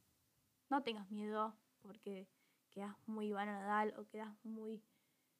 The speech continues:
eh, falopero, decir, "A mí me gusta, <laughs> no sé, prender saumerios con, y empezar a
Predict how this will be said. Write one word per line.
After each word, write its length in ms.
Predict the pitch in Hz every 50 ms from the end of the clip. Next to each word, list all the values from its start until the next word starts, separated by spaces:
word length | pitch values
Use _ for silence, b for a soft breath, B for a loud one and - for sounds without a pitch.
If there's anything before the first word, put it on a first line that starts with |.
| _ _ _ _
eh, 240 | 208 - - 220 226 _
falopero, 720 | - 214 208 202 185 185 - 226 220 226 220 220 220 220 220
decir, 600 | 208 208 190 - - 220 214 214 220 - - - _ _ _ _
"A 140 | - 247 214
mí 120 | 214 220 226
me 100 | 220 214
gusta, 600 | 214 220 226 220 - _ - 220 214 214 202 220
<laughs> 400 | 262 285 262 240 - - - - _ _
no 120 | - 233 214
sé, 220 | 214 - - 226 -
prender 360 | - 214 214 220 240 262 311
saumerios 680 | 302 - 247 214 202 208 214 220 220 247 269 277 277 -
con, 380 | - - - 185 185 - - - b b b b b b b
y 420 | - 202 202 196 190 190 185 185 190
empezar 460 | 196 190 196 196 - - 226 240 233
a 300 | 233 226 208 185 190 -